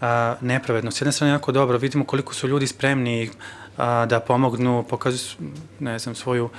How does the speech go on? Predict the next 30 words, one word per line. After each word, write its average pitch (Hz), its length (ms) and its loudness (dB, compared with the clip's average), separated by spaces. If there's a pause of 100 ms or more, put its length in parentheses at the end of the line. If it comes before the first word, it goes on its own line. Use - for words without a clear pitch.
(560)
a, 117 240 4 (160)
humanost 147 540 4 (240)
i 123 60 0
spremni 135 380 2
su 113 200 2 (240)
da 123 120 4
se - 160 4
stvarno, 123 560 2 (300)
ovaj, 113 800 -4 (400)
potrude 113 640 4 (300)
da 117 340 2
se - 140 -2
pomogne 120 480 2
nekom 120 400 -2
detetu, 120 440 0 (580)
ali 127 220 2
to 165 280 0
onda 165 280 6
znači, 147 600 4 (220)
zašto 147 260 0
je 139 40 -8
to 160 140 -6
duboko 143 500 2
suštinski 143 420 -2
nepravedno 131 640 4 (880)
i 139 80 6
zašto, 143 420 2
koliko - 260 2
to 147 140 4
v-, 127 80 2